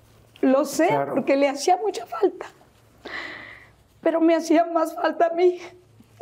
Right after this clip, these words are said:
Speaker 1: que mi padre me arrullara.
Speaker 2: Claro.
Speaker 1: ¡Ya!
Speaker 2: Por supuesto.
Speaker 1: Entonces, por eso, cuando oigo que dicen, "Es que no la dejo ver a los niños porque no me da dinero", ¡qué gran crimen!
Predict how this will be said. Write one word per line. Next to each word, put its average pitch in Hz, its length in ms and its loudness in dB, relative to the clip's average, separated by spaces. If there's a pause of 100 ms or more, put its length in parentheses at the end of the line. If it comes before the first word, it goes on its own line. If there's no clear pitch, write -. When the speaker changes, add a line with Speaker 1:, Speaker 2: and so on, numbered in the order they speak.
Speaker 1:
que 349 100 2
mi 370 160 2
padre 285 340 0
me 339 140 -2
arrullara. - 760 -2
Speaker 2:
Claro. 135 520 -4 (540)
Speaker 1:
¡Ya! 679 180 4 (760)
Speaker 2:
Por 139 120 0
supuesto. 139 600 -2 (240)
Speaker 1:
Entonces, 330 680 2 (340)
por 339 200 2
eso, 381 540 2 (120)
cuando 339 280 2
oigo 370 300 4
que 370 100 4
dicen, 370 280 2
"Es 440 140 2
que 494 80 -2 (100)
no 427 220 4
la 427 80 6
dejo 392 220 4
ver 392 100 4
a 415 60 6
los 339 160 4
niños 359 260 4
porque 330 240 -2
no 294 80 4
me 320 80 4
da 339 140 4
dinero", 311 400 2 (340)
¡qué 370 220 2
gran 349 400 2
crimen! 403 1000 2